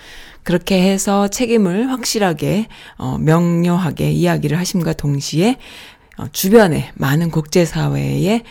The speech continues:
그 동조를 구하고, 그리고 나는 갈 길을 가는 거예요. 어떻게 가느냐?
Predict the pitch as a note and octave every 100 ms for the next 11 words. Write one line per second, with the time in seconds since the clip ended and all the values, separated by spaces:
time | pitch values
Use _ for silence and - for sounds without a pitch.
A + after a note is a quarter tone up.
0 | - - - - B2 A#2 A2 - D#3 D#3+
1 | D3 C#3 C#3 G#3+ B3+ - - - E3 C#3+
2 | - A2+ - - - - F3 A3 D#3+ G3
3 | A3+ D#3 D#3+ A#3+ G#3+ - C#3+ F3 G3+ D3+
4 | C3+ - D3+ G#3 - D3 D3+ F#3 C3